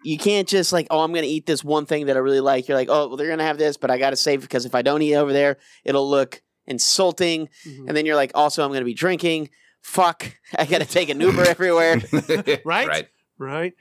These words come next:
Speaker 2: And, uh, on, on Christmas Day.
Speaker 1: On Christmas Day, and there's
Speaker 2: Yeah.
Speaker 1: probably not a ton of Ubers.
Speaker 2: No.
Speaker 1: I don't know.
Speaker 2: No, no, yeah,
Speaker 3: Or,
Speaker 2: surging,
Speaker 3: you know,
Speaker 2: surge
Speaker 3: the prices
Speaker 2: prices.
Speaker 3: ju-, oh, surge out the
Speaker 1: Oh,
Speaker 3: asshole,
Speaker 1: yeah, I
Speaker 3: absolutely.
Speaker 1: didn't even think about that.
Speaker 2: Yeah, yeah, the price surge is just a,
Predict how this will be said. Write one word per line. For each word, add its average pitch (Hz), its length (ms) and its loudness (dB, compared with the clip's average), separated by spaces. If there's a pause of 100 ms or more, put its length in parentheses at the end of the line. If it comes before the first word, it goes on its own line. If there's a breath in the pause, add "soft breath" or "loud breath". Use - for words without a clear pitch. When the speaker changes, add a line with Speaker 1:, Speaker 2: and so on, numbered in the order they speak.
(120)
Speaker 2:
And, 160 160 -2
uh, 160 180 -6 (220 soft breath)
on, 160 180 -6 (260)
on 170 120 -6
Christmas 165 340 -10
Day. 139 240 -8 (100)
Speaker 1:
On 165 120 -2
Christmas 175 400 -2
Day, 170 180 2
and 147 100 -2
there's 156 120 -2
Speaker 2:
Yeah. - 40 -8
Speaker 1:
probably 320 200 -2
not 277 200 0
a - 40 -14
ton 339 180 -4
of 320 60 -8 (120)
Ubers. 143 280 -4
Speaker 2:
No. 254 140 -16
Speaker 1:
I 277 260 -4
don't 240 120 -2
know. 233 180 0 (140)
Speaker 2:
No, 214 220 -10 (100)
no, 185 240 -10
yeah, 180 120 -6
Speaker 3:
Or, 175 40 -2
Speaker 2:
surging, - 520 2
Speaker 3:
you 220 100 -8
know, - 60 2
Speaker 2:
surge 381 180 4
Speaker 3:
the - 40 -16
prices 104 400 0
Speaker 2:
prices. - 20 -
Speaker 3:
ju-, 107 120 0
oh, 101 240 2
surge 98 380 -4
out 85 160 0
the 82 120 -2
Speaker 1:
Oh, 175 40 4
Speaker 3:
asshole, 175 340 4
Speaker 1:
yeah, - 60 -2
I 82 60 -2
Speaker 3:
absolutely. - 480 -4
Speaker 1:
didn't 139 100 -8
even 131 140 -6
think 151 160 -6
about 104 260 -8
that. 131 260 -2
Speaker 2:
Yeah, 135 120 -14
yeah, 135 200 -14
the 135 60 -18
price 185 260 -6
surge 156 320 -2
is 143 120 -12
just 165 180 -8
a, 160 100 -4